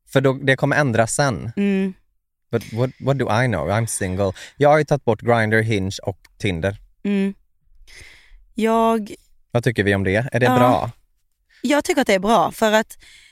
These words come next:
Speaker 2: alltså, som jag sa, att du är i ett annat state of mind just nu.
Speaker 1: Mm.
Speaker 2: Du har mycket annat som händer i ditt liv.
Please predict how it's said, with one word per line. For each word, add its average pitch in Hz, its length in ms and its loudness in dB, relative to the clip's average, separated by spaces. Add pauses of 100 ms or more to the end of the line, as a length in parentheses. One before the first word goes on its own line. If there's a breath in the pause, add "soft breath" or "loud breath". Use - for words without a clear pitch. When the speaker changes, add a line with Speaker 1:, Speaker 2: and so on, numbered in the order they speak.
(560 loud breath)
Speaker 2:
alltså, 233 200 -2
som 254 140 0
jag 247 100 -2
sa, 196 340 2
att - 220 -6
du 233 260 0
är 208 220 2
i 202 100 -2
ett - 120 -6
annat 202 280 -2
state 180 240 -2
of 175 60 -2
mind 185 280 0
just 175 320 -6
nu. 202 320 -6
Speaker 1:
Mm. 110 120 -2
Speaker 2:
Du 214 200 0
har 202 120 0
mycket 208 260 -2
annat 180 180 -2
som 190 80 -6
händer 175 240 0
i 165 40 -4
ditt 175 140 -6
liv. 170 320 -4